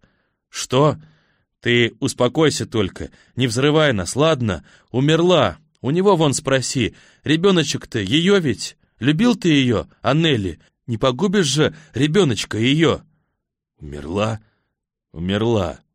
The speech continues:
Признаю я. Эл возится в углу, бурчит что-то.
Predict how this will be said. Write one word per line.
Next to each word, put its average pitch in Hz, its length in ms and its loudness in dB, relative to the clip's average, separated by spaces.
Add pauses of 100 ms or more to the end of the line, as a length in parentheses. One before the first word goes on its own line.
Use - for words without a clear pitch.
(220)
Признаю 87 400 -6
я. 87 360 -6 (640)
Эл 110 200 -8
возится 110 480 -4
в 104 100 -4
углу, 113 420 0 (200)
бурчит 117 400 -4
что-то. 85 480 -6